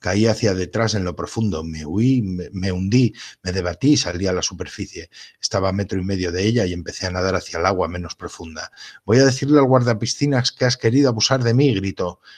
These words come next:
Entonces vino un hombre nadando hacia nosotros.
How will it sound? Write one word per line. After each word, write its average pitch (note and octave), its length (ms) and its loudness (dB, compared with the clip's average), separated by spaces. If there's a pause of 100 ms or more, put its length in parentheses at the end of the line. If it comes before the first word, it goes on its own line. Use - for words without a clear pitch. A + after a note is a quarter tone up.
(140)
Entonces G2+ 380 -4
vino G#2 220 0
un E2+ 80 -6
hombre F#2 260 -4
nadando F#2 400 -2
hacia E2+ 220 -8
nosotros. E2 580 -10